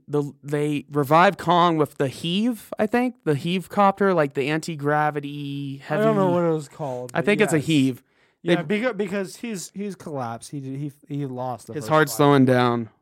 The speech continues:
Speaker 2: And, and the, the, yeah, yeah, the heart's slowing down, and they know that because of the, um, the deaf girl. She's able to feel it in the ground and stuff.
Speaker 1: Yeah, and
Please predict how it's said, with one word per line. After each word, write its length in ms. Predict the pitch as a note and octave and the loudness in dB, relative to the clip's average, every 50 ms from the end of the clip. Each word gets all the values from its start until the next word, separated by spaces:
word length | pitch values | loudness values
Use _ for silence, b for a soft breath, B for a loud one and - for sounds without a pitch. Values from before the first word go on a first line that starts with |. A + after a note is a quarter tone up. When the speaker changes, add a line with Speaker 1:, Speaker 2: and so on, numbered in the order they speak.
| _ - | _ -14
Speaker 2:
And, 280 | E3 D#3 D#3 D#3 D#3+ - | -12 -12 -10 -12 -12 -12
and 180 | F3 D#3 D#3 | -12 -10 -8
the, 200 | D3 D#3 D3+ D3 | -8 -6 -6 -6
the, 440 | C#3 C3+ D3 D3+ D3 D3+ D3 D3 - - _ _ _ _ - | -6 -6 -6 -6 -4 -6 -8 -10 -14 -20 _ _ _ _ -14
yeah, 220 | D#3+ D3 C#3 A#2 | -12 -10 -10 -10
yeah, 200 | A2+ A2+ A2 G#2+ | -10 -12 -14 -14
the 140 | A2 A2 A2+ | -16 -16 -16
heart's 280 | A2+ - E3 E3+ D#3 - | -8 -6 -6 -6 -6 -6
slowing 220 | - F3 D#3+ D3+ C#3 | -6 -6 -6 -6 -6
down, 240 | C#3 C3+ C3+ C#3 | -8 -8 -10 -10
and 140 | C3+ C3+ C3+ | -12 -12 -12
they 120 | C3+ C3+ C#3 | -12 -10 -8
know 220 | D3 D#3 D#3+ D#3 | -8 -6 -6 -6
that 200 | D3+ D#3+ D3 D3 | -6 -6 -8 -10
because 340 | D#3+ D3+ - - D3+ D3 C3+ | -14 -16 -12 -10 -8 -8 -6
of 120 | C#3+ C#3 C3 | -8 -8 -6
the, 220 | C3+ C3+ C3+ B2+ | -6 -6 -6 -6
um, 560 | B2 A#2+ A#2 A#2 A2+ A2 A2 G#2+ G#2+ A2 G2+ _ _ _ _ _ _ - | -6 -8 -8 -10 -10 -12 -12 -14 -14 -18 -20 _ _ _ _ _ _ -18
the 100 | C3 C3 | -16 -14
deaf 340 | B2+ D#3 D3+ C#3 C3+ _ | -10 -8 -8 -8 -10 _
girl. 340 | - C3+ A#2+ A2 G#2+ G#2+ - _ _ _ _ _ _ _ _ _ _ _ _ _ _ _ _ _ _ _ _ _ _ _ _ _ _ | -14 -12 -12 -10 -10 -12 -14 _ _ _ _ _ _ _ _ _ _ _ _ _ _ _ _ _ _ _ _ _ _ _ _ _ _
She's 220 | _ - C3 C3 | _ -18 -12 -10
able 140 | C#3 B2+ B2 A#2 | -10 -10 -10 -12
to 60 | A2 | -14
feel 300 | - - - C3+ A#2 G2+ | -14 -12 -10 -10 -10 -10
it 80 | E2+ C2+ | -12 -18
in 100 | E2+ F2+ | -20 -20
the 60 | G2+ | -18
ground 360 | G#2 A2 A2 G2+ F2+ D2 - - _ _ | -14 -14 -14 -14 -14 -18 -20 -20 _ _
and 120 | _ _ | _ _
stuff. 220 | - - G2+ - _ - | -20 -20 -20 -20 _ -6
Speaker 1:
Yeah, 280 | C#3+ C#3+ C#3 A#2+ G2+ - b b b b b b | -2 0 0 0 -2 -4 b b b b b b
and 480 | - C3+ C3+ E3 D#3+ D#3+ D#3+ D#3 D3+ | -6 -4 -2 -2 -2 -4 -4 -8 -10